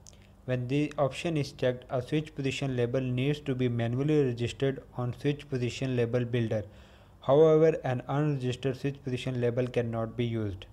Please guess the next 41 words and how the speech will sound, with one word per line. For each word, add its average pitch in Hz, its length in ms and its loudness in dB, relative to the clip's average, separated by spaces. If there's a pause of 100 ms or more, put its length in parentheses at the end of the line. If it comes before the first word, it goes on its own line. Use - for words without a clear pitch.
(580)
Plant 135 300 2
hierarchy. 113 680 2
This 139 240 0
is 147 220 2
used 139 260 2
when 123 200 2
a 120 80 0
project 120 460 -4
has 117 120 0
a 117 60 2
Centum 127 480 -2
C 123 220 -4
S 123 140 0
system 131 600 -6
at 117 180 -6
the 120 100 0
upper 131 280 -2
level 147 400 2 (400)
and 131 160 -2
a 131 60 0
Centum 131 500 -2
V 123 100 0
P 135 180 -4
system 135 480 -4
at 117 200 -6
the 123 100 0
lower 113 300 0
level. 101 320 -6 (960)
Start 123 440 0
number. 104 300 -6 (340)
The 117 120 -4
start 147 360 2
number 156 240 2
for 127 320 0
plant 127 380 -2
hierarchy 117 460 -2
can 113 220 -4
be 117 120 -4
defined 120 440 -4
between 117 440 -4
one 123 320 0